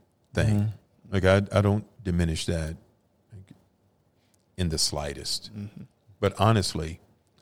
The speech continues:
Speaker 1: if I'm only able to do this for sixteen, it,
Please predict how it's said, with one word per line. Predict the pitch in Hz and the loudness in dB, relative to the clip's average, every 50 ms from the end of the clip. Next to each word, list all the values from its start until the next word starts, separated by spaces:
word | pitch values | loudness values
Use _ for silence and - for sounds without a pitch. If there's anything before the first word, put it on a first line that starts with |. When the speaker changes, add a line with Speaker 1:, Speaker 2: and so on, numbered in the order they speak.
| _ _ _ _ _ _ _ _ _ _ | _ _ _ _ _ _ _ _ _ _
Speaker 1:
if | 107 104 - | -2 2 4
I'm | 101 95 90 - - | 4 4 4 2 2
only | 107 117 135 143 135 123 - | 2 4 4 4 4 2 2
able | - 104 104 101 104 104 98 | 2 2 2 2 2 0 0
to | - 104 92 | -2 -4 0
do | 95 98 95 | 2 2 2
this | 90 92 87 - | 2 2 0 0
for | - - 92 | -2 -4 -4
sixteen, | 85 - - - 104 - - - - - 113 104 92 85 82 78 71 76 - _ _ _ _ _ _ _ _ _ _ _ _ _ _ _ _ _ | -4 -2 -2 -2 -2 -2 -2 -4 -2 0 0 0 2 0 -2 -6 -8 -12 -16 _ _ _ _ _ _ _ _ _ _ _ _ _ _ _ _ _
it, | 113 104 98 95 - | -6 -6 -6 -6 -8